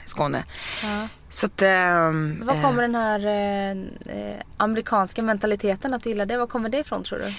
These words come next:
Speaker 1: Jag vet inte. Jag har alltid varit så. Eh, min pappa är lite så också. Han är väldigt social och väldigt skojig av sig och, ehm, lite osvensk också av sig. Han är jätte-, liksom, fantastisk, eh, energi och jätterolig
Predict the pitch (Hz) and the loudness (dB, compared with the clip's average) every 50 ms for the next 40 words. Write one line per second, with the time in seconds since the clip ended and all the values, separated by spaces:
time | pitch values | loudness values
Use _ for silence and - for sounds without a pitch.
0 | - - - 285 285 302 392 480 - - 247 220 196 - 196 214 233 247 - 262 | -6 0 2 2 6 8 6 6 6 4 2 2 4 4 4 6 6 4 4 2
1 | 226 - - 330 285 190 135 - - 170 147 - - 156 - - - - - 180 | 0 0 0 2 4 4 4 4 4 4 4 4 4 2 -2 -12 -6 -2 2 2
2 | 180 175 170 170 180 220 240 240 - 269 - - - - - - - 269 277 262 | 4 4 4 4 4 4 2 4 2 0 -2 -4 -14 -20 -10 -2 0 2 4 4
3 | 240 214 196 - 170 - - 165 165 170 - - 160 165 185 185 196 190 180 190 | 4 4 2 2 2 4 4 4 4 4 2 2 2 2 2 4 2 2 4 2
4 | 185 175 170 175 175 - - - - - 160 156 156 151 151 156 151 147 160 151 | 2 4 2 2 2 2 4 4 4 4 4 6 6 6 6 6 6 4 4 4
5 | 143 - - - - 160 147 151 - 87 80 - - - - - 143 - 82 85 | 4 2 2 4 4 4 4 4 4 2 2 0 0 0 2 2 2 4 2 2
6 | 80 90 - - - - - - 85 90 87 - - - - - - - - - | 0 0 -2 -4 -4 -2 0 0 0 -2 -2 -4 -6 -8 -10 -12 -14 -16 -16 -16
7 | - - - - - - - - 190 175 185 185 170 160 - 170 165 160 - 156 | -18 -18 -20 -20 -16 -8 -2 -2 0 2 2 2 2 2 2 2 0 2 0 2
8 | - - 156 - - - - 143 - - 165 165 170 170 170 151 - - - 156 | 2 2 2 2 2 2 2 2 2 2 0 0 0 0 0 -2 -4 -2 0 2
9 | 147 147 143 143 135 - 85 90 123 147 - 135 123 - - 160 156 165 160 - | 2 4 2 2 0 0 0 -2 -2 -2 -4 -6 -8 -6 -6 -4 -2 -2 -2 0
10 | - 156 143 - - - - - - - 80 82 - 147 147 - 165 156 151 147 | -2 0 0 0 2 0 0 0 0 0 0 0 0 -2 0 2 2 2 2 2
11 | 139 - - - 78 - - - 73 - 160 - - - 156 147 131 - 87 87 | 0 0 0 0 0 -2 -2 -2 -2 -2 -4 -2 -2 0 0 0 0 0 -2 -4
12 | 80 - | -4 -6